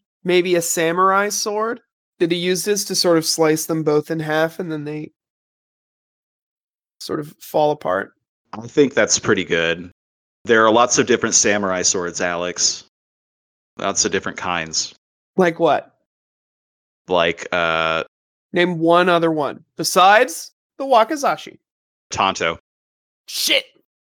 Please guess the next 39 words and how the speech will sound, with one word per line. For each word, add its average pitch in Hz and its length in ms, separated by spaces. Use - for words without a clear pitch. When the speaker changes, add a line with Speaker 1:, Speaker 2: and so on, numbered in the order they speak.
Speaker 1:
Okay. 160 340
You 170 100
know 180 80
what? 196 240
Speaker 2:
Mm-hmm. 98 300
Speaker 1:
You're 165 100
right. 202 240
Cat 185 240
o' - 20
nine 165 380
tails. 175 600
It's - 120
not 127 180
one, 76 280
is 170 180
it? 370 120
Speaker 2:
That's 123 260
not 175 120
a - 60
samurai 107 480
sword. 87 360
Speaker 1:
Oh, 226 100
wait. 214 380
Jesus 196 580
should 175 220
have 160 100
had 151 160
a 147 40
cat 147 240
o' 143 40
nine 139 240
tails. 127 320
Sorry, 165 260
I 165 60
was 165 160
looking 190 220
at 156 80
the 147 60
chat. 147 440